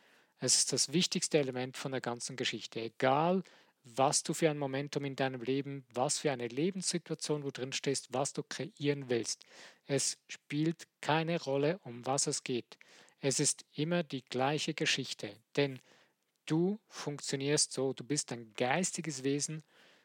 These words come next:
und man kann es von verschiedenen Seiten beleuchten. Man könnte es jetzt noch anders erklären. Ich erkläre es so mit den Worten, wie ich es für mich verstanden habe, wie ich es dir weitervermitteln kann. Es ist mir eine Ehre, dass du dir wieder die Zeit genommen hast, um aktiv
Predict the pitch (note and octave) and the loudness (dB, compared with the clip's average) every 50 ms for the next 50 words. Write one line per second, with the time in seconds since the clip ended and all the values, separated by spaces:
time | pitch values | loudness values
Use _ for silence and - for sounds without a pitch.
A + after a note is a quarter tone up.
0 | _ _ _ - C3 B2+ C3 B2 - - - - _ _ _ _ _ _ _ _ | _ _ _ -4 -4 -4 -4 -6 -10 -14 -16 -16 _ _ _ _ _ _ _ _
1 | _ _ _ _ _ - D3 E3 E3 - E3+ F#3+ G#3 G3+ - - - G3 F3 F#3 | _ _ _ _ _ -2 -2 -2 4 4 6 6 6 4 2 0 0 0 0 2
2 | F3 - - - F3 F#3 F3 F3 F3 E3 C#3+ D3 D3 D3 E3 F3+ F3 - E3 C#3 | 4 4 4 4 2 2 2 -2 -2 -2 0 0 2 2 0 0 -2 -4 -4 -2
3 | C3+ B2 A#2 G#2+ G#2 G2+ - - - A#2 B2+ C3 - - D3+ D#3+ F3 E3+ - E3+ | 0 0 0 0 -2 -6 -10 -10 -8 -8 -8 -4 0 0 2 2 2 0 0 -2
4 | E3 - - E3+ - - _ - D3+ D#3+ E3 D#3+ D3 - A2+ G#2 - - - A2 | -2 -2 -4 -4 -4 -6 _ -2 0 2 4 2 2 2 0 -4 -6 -8 -8 -8
5 | G#2 A#2 E3 D#3+ D3+ E3+ E3 - - D3+ D3+ D3+ D3 - - - - C3+ C#3 C#3+ | -8 -6 -4 0 2 2 2 2 2 2 2 2 2 0 -2 0 2 4 4 2
6 | D3+ C#3+ - - - - _ _ _ - B2 - - - C#3 D3+ D3+ C#3 C3+ C3+ | 2 -2 -6 -14 -20 -20 _ _ _ -10 -10 -4 0 2 2 2 2 2 2 2
7 | C3+ C#3 - C3+ B2 A2+ A#2 D3 F3+ F3 C#3 - - C#3+ B2+ - - B2 A#2+ B2+ | 2 0 -2 -8 -10 -8 -10 -8 -8 -4 -4 -2 -2 0 -2 -2 -4 -4 -6 -6
8 | C3 - - - B2+ - - C#3+ D#3 F3 F3 - D#3+ D3+ D#3 D3+ C#3+ D#3 D3+ D3+ | -6 -6 -4 -4 -4 -2 -2 -2 -2 -2 -4 -4 -2 0 2 2 2 0 -2 -2
9 | - - - - _ _ - C3+ C#3 C3 - D3+ C3 - - - C3 C3 C3+ C3 | -6 -14 -20 -20 _ _ -6 -4 -2 0 2 2 2 0 0 0 0 0 0 0
10 | - _ _ _ _ - - B2 A#2 A#2+ - - B2 - A#2 A2+ A2 A2 - - | -2 _ _ _ _ 0 4 4 4 4 2 -2 -4 -4 -6 -6 -8 -8 -12 -14
11 | G2+ - - G2 F#2+ - _ _ _ _ _ _ _ _ _ _ _ _ _ _ | -14 -14 -14 -16 -16 -20 _ _ _ _ _ _ _ _ _ _ _ _ _ _
12 | _ - - - - - - - - - - - - _ _ _ _ _ _ _ | _ -10 -10 -10 -12 -18 -18 -20 -20 -20 -20 -20 -20 _ _ _ _ _ _ _
13 | _ _ _ _ _ _ _ _ _ _ _ _ _ _ - C#3+ C#3 F3+ G3 - | _ _ _ _ _ _ _ _ _ _ _ _ _ _ 2 4 4 4 4 4
14 | - F3+ F3 F3 D#3+ D3+ D3+ F3 F#3 F3 F3+ E3+ D#3 - - D3 C3 C3 B2+ - | 2 2 2 4 4 6 6 6 6 6 6 6 4 4 2 0 0 0 0 0
15 | A#2+ - A2 - A2 - - - C#3+ E3+ - - F#3 E3+ F3+ F#3 F3 E3 F#3 F3+ | -2 -4 -6 -6 -4 0 0 2 2 0 -2 -4 -4 -4 -2 0 2 2 2 2
16 | - - D3+ B2 C3 D#3 C#3+ - - - - D3+ E3 - - - | 2 0 -2 -4 -4 -4 -6 -6 -4 -2 0 0 0 0 -2 -8